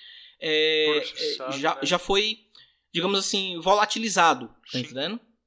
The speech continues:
Speaker 1: E, e, e aquilo já tá fortalecido.
Speaker 2: Sim.
Speaker 1: É uma prática, tanto é que era pontualmente recomendada pro aluno que tava começando a se inteirar dos principais rituais. Então, testa esse primeiro,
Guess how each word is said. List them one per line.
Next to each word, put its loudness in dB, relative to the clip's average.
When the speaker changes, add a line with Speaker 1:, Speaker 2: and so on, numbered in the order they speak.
Speaker 1:
E, -12
e, -4
e 4
aquilo 4
já 2
tá 6
fortalecido. 0
Speaker 2:
Sim. -16
Speaker 1:
É 2
uma 6
prática, 6
tanto -4
é 2
que -8
era 2
pontualmente 0
recomendada -2
pro -8
aluno 0
que -10
tava 4
começando -2
a -2
se -4
inteirar 0
dos -12
principais -4
rituais. -4
Então, -6
testa 4
esse -2
primeiro, -2